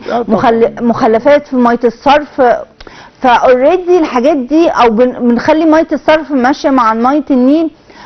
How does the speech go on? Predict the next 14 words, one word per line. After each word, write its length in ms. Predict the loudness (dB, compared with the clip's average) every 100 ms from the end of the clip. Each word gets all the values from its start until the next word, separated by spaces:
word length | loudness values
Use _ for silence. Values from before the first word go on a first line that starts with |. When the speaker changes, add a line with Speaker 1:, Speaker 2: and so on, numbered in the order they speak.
| -10
Speaker 2:
فكل 380 | -8 -2 2 4 2
الحاجات 340 | 0 -2 -2
دي 180 | 0 0
ليها 140 | 2 0
تأثير 380 | -2 -2 -4
كبير 300 | -2 -2 -2 -2
جدًا 340 | -2 0 -2
كمان 480 | 0 0 0 0 -2
على 360 | -2 0 2 0
الحاجات 420 | 0 0 0 0
اللي 120 | -2
احنا 220 | 0 -4 -6 -16 -4
بنشربها 680 | 0 0 0 0 0 -2 -6 _ -2
وبناكلها. 680 | 0 0 -2 -4 -6 -6